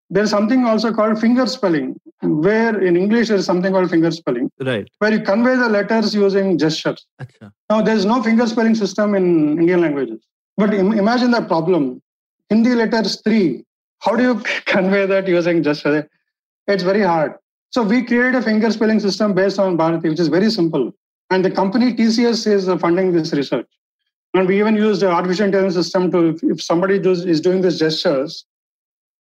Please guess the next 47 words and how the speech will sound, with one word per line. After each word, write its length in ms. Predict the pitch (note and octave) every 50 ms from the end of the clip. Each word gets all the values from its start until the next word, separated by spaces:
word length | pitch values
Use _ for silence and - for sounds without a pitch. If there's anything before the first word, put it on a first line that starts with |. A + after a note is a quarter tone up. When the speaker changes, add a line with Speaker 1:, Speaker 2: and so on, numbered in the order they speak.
| _
Speaker 1:
we 60 | - F#3
automa-, 760 | F3 F3+ F#3 G3+ G3+ G3+ G3 F#3+ F#3+ G#3+ F#3+ F3+ F3 F3
uh, 40 | F3
re-, 160 | E3+ F3 E3+ C#4
recognize 640 | - - F3 G#3+ G#3 F#3 F#3 F#3 F3+ F3+ F3+ E3 E3
and, 160 | E3 D#3+ D#3
you 80 | D3+
know, 100 | D#3 D#3+
show 340 | D#3 D3+ - - - - D#3
it. 240 | D3+ C#3 B2+ - - _ _ _ _ _ _ _ _ -
Similarly, 500 | - G#3+ A3+ A3+ A#3 A#3+ G#3 F#3 - - -
take 280 | A3+ B3+ G#3+ F3 D3 B2+
Braille, 320 | D#3+ F#3 G#3 G#3+ F#3 F3
for 140 | - F3 D3+
example. 440 | C#3+ B2+ D3 C#3+ C3+ B2+ - A2 - - _
There 220 | - - F3 F#3+ G#3+
is 140 | A#3+ G#3+ B3
a 360 | A#3+ A#3+ A#3 A3 G#3 G#3 F#3+
Bharati 560 | E3 D#3 F#3 G3 G3+ F#3+ G3 G#3 G#3 G3+ F#3+
Braille 380 | F3 D#3+ C#3+ D#3+ F3 F#3 F#3 F3
kind 180 | F3+ F3 E3+
of 100 | E3+ D#3
thing, 100 | G3 F#3+
which 100 | F#3 F3+
is 100 | G#3+ F3
just 220 | F#3+ G3 F#3+ - A3
a 140 | G#3 G3
European 500 | F3+ E3+ F#3 G3 G3 F#3+ G#3 G3 G3 F#3+
version 320 | F3 F3 E3+ E3+ G3 F#3 E3
ka, 400 | F#3+ F3+ F3 E3 D#3 D3+ D3 C#3+
you 60 | E3
know, 120 | D#3+ E3
simple 340 | D#3 D#3+ F3 E3 D#3+ F3+ E3+
adaptation, 580 | D#3+ D3 D#3 D#3 D#3 - D#3+ C3+ - - - - _ _ _ _ -
which 160 | - G#3 -
is 100 | C#4 G#3+
very 240 | E3 G3 B3+ C4+ B3
illogical. 500 | G3+ G3 G3 G3+ G3 G3 F#3+ - D#3+ D3
I 40 | D3+
mean, 120 | F#3+ G#3+
I 60 | G#3
never 220 | G3 F3+ F3+ F#3 A3+
understood 360 | A#3 G#3+ G#3+ G3+ - A3+ G3+
the 40 | G3
logic 320 | D#3 D3+ E3+ F3+ F3+ -
of 140 | G3+ F3 D3
Braille. 240 | C#3 C#3 C3+ C3